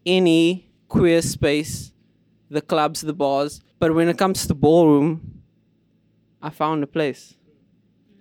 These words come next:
And I never knew where my place was, being queer. Where, where do I go to? Um, I'm not fitting in at the bar or the club.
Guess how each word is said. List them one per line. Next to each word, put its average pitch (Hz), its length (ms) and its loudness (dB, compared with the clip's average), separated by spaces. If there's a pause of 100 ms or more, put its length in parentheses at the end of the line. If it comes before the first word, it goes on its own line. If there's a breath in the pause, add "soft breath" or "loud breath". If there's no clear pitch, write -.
(460 soft breath)
And 156 140 -2
I 156 120 -2
never 175 460 0
knew 160 280 2
where 156 180 2
my 160 160 -2
place 147 320 0
was, 143 440 0 (100)
being 160 200 2
queer. 147 360 0 (960)
Where, 160 400 0
where 170 180 4
do 185 140 2
I 170 120 4
go 165 260 2
to? 143 400 0
Um, 143 260 -2
I'm 151 180 0
not 165 200 -4
fitting 160 320 2
in 151 100 2
at 147 100 -2
the - 60 -18
bar 143 300 0
or 139 120 2
the 127 120 -6
club. 147 420 0